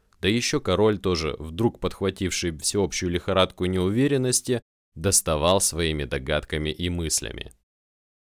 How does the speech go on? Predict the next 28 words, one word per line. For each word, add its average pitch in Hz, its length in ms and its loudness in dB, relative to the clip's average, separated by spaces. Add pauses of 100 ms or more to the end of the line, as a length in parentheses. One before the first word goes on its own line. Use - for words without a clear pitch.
(220)
Ситуагана 87 720 0
бросала 92 540 2
из - 280 -4
крайности 87 640 -2
в - 80 -12
крайность. 92 600 0 (960)
То 85 200 0
хотел 87 400 0
задавить 90 400 0
врага 92 320 2
еще 101 320 2
ночью, 98 640 0
то 69 160 -4
думал 73 360 -2
о 78 60 -2
перемирии. 90 720 -2 (380)
Нет, 104 400 -2 (200)
трусом 139 560 0
он 123 200 -2
не 135 200 0
был, - 320 -8
это - 200 -8
точно. - 460 -2 (480)
Но 98 320 0
вот 113 320 0
мандраж 87 840 -2
его 71 280 -4
хватал 87 580 -2